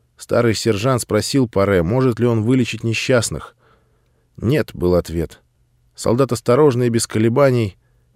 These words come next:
перерезал им глотки», — рассказывает Паре, чтобы не дать раненым умереть в муках. Французский хирург был одним из первых, кто обратил внимание на еще одно разрушительное свойство пороха.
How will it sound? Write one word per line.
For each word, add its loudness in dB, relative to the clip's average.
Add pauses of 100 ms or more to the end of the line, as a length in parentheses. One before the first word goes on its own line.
перерезал 2
им -4
глотки», — 0
рассказывает -4
Паре, 0 (300)
чтобы 0
не 2
дать 2
раненым -2
умереть -2
в -6
муках. -4 (580)
Французский -2
хирург 0
был 2
одним 2
из -2
первых, 0
кто -4
обратил 0
внимание 0 (400)
на 0
еще 4
одно 4
разрушительное 2
свойство 0
пороха. 0